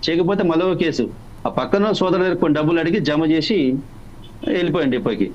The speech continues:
తెల్లారి మళ్ళీ డిపోకి వచ్చిన, "ఇదేంటండి ఆరు వేల ఐదు వందల రూపాయలు నాకు తక్కువ వచ్చినాయి, ఇది అన్యాయం, ఏ మిషన్లు సార్?"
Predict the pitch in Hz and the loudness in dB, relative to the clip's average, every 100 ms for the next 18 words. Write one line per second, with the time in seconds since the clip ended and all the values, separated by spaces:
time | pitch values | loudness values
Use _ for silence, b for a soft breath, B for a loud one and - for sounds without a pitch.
0 | - - - 147 220 233 208 170 170 202 | -10 -12 -4 0 2 2 2 2 0 0
1 | 175 160 151 110 98 139 208 202 196 190 | 0 2 0 0 -2 0 0 2 2 2
2 | 190 156 170 170 156 156 147 160 196 180 | 0 0 2 2 2 0 2 2 2 0
3 | 156 131 - 165 - 113 143 196 - - | 0 -2 0 0 2 0 0 -4 -12 -18
4 | - - - 143 156 147 190 214 208 160 | -18 -18 -4 0 2 2 0 2 2 2
5 | 190 185 185 160 139 147 | 2 2 0 0 0 -2